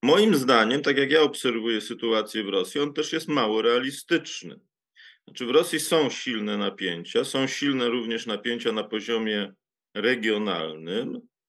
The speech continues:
ale to nie są napięcia, które mo-, prowadziłyby do separatysty-,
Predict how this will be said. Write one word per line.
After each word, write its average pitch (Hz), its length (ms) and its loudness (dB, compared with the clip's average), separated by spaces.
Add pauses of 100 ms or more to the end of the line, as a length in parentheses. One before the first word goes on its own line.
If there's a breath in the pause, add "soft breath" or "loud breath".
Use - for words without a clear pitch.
(800)
ale 120 200 6
to 139 160 4
nie 139 160 6
są 139 200 2
napięcia, 127 580 0
które 123 400 -2
mo-, 113 360 -4
prowadziłyby 113 640 0
do 123 160 -2
separatysty-, 117 1600 2